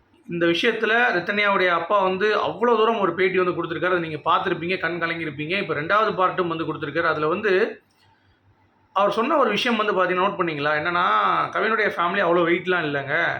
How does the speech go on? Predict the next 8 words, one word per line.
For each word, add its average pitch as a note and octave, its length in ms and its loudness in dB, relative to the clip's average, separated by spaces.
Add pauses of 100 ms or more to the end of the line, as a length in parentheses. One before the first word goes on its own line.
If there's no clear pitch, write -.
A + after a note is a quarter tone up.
(200)
எங்-, D3 360 -12
நாங்க E3 340 0
தான் G#3 180 2
வெயிட்டு, D3+ 340 0 (540)
அவங்க E3+ 240 0
அதோட F3+ 260 2
கம்மி D3+ 300 -4
தான்" C3 260 -2